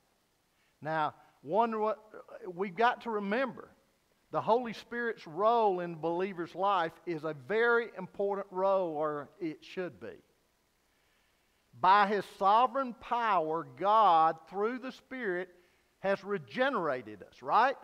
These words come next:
If we're believers in Jesus Christ. He has made us new creatures in Christ. Now,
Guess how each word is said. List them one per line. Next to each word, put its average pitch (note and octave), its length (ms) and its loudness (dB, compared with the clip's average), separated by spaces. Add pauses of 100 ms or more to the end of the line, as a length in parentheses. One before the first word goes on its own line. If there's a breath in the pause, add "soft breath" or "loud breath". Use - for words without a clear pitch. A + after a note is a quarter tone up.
(160)
If F3 160 -6
we're G3 120 0
believers G#3 580 -4
in F#3+ 120 -6
Jesus E3 420 -8
Christ. - 420 -4 (480 soft breath)
He C4+ 180 0
has G#3 200 4
made B3+ 560 2 (140)
us A#3 400 4
new A#3 320 -4
creatures A#3 640 -6
in G3 120 -6
Christ. A3 460 0
Now, F3 220 0